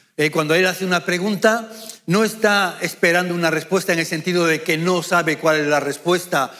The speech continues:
y espera esa información de sus oyentes. No, él ya sabe la respuesta igual que todos. La pregunta ya lleva implícita la respuesta. Cuando él dice, "¿Podrá esa fe salvarle?", la respuesta obvia es, "No, esa fe es inútil, no sirve para nada".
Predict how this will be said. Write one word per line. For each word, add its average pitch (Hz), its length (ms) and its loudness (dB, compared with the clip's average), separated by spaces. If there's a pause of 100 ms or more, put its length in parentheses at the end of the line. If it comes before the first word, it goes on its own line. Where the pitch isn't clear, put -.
(160)
y 156 60 0
espera 165 340 0
esa 160 160 -2
información 147 720 -2
de 135 80 -8
sus 139 220 -10
oyentes. 147 520 -2
No, 160 220 -2 (240)
él 185 180 2
ya 196 120 0
sabe 143 300 0
la 135 120 0
respuesta 156 480 -2
igual 185 240 0
que 185 120 -2
todos. 175 340 -2
La 139 160 -2
pregunta 180 500 -2 (200)
ya 190 180 0
lleva 180 320 0
implícita 165 480 -4
la 147 140 0
respuesta. 143 580 -4 (240)
Cuando 180 260 4
él 202 100 2
dice, 180 600 -4 (400)
"¿Podrá 220 580 2
esa 220 300 0
fe 185 160 -2
salvarle?", 156 600 0
la 165 140 0
respuesta 180 420 -2
obvia 190 220 0
es, 156 180 -6
"No, 160 300 -2
esa 190 240 -2
fe 190 300 -2
es 180 120 -6
inútil, 208 400 -4
no 185 120 0
sirve 180 320 -4
para 151 240 0
nada". 143 440 -4